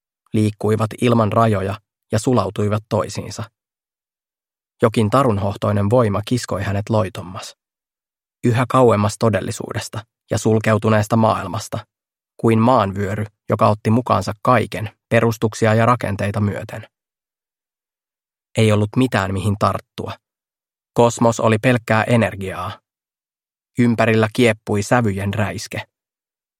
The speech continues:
Maailmojen välisten rakoilevien jännitteiden ääni oli sietämätöntä rapinaa, raakkumista ja kirskuntaa. Vaikka koko sekasorto oli liikkeessä,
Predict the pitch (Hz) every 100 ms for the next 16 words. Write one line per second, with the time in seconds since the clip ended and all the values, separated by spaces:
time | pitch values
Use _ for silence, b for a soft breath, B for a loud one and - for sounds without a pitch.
0 | _ 113 113 120 117 117 113 113 113 -
1 | 107 117 123 107 101 98 101 101 113 117
2 | 104 - 98 98 95 113 101 87 107 -
3 | _ - 107 104 139 131 98 98 104 98
4 | 101 107 110 107 104 101 101 _ - 117
5 | 104 - 98 101 - 107 - _ 113 107
6 | 113 104 - - 101 - - - _ _
7 | _ _ _ _ _ _ _ _ _ _
8 | _ _ 113 113 - 110 - 123 113 139
9 | 104 95 101 101 101 101 101 113 95 -
10 | - 110 -